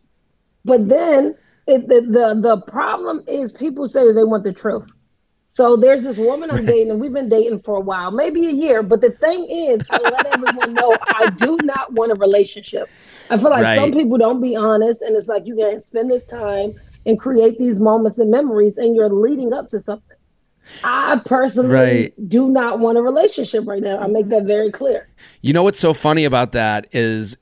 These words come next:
Speaker 2: you, it, you go, "We've been dating a year. I don't want a relationship. I'm seeing multiple people." And that person that you're with a year, they can either choose to believe you, which they should. It's like, "These are the words I'm telling you. I'm not saying it for no reason."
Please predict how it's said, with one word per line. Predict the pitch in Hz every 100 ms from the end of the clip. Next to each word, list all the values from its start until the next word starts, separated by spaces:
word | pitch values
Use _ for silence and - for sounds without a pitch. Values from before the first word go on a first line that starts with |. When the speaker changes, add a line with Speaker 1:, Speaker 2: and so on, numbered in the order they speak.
| _
Speaker 2:
you, | - 120 117 117 -
it, | 120 120
you | 123
go, | 117 143 117
"We've | 131 117
been | 127 120
dating | 139 151 156 151
a |
year. | 143 156 170 143 131 127
I | 123
don't | 139 139
want | 139
a | 131
relationship. | 135 143 165 151 127 123 123 120 101
I'm | 117 127
seeing | 123 131 127 127
multiple | 127 120 131
people." | 120 175 131 135 - - - -
And | 147
that | 160 165
person | 185 208 190 185
that |
you're | 165
with | 160 139
a | 143
year, | 202 190
they | 143 165
can | - 160
either | 147 143 143 135
choose | - 143 151 -
to | 151
believe | 160 151 135 113
you, | 117 131
which | 123 117 -
they | 123
should. | - - 151 117 120
It's | -
like, | 120 98
"These | 127 120
are |
the | 123
words | 120 131 135 123
I'm | 120
telling | 113 127 117
you. | 117
I'm | 117
not | 123 120
saying | 120 123 127
it | 117
for | 120
no | 117
reason." | 113 139 156 123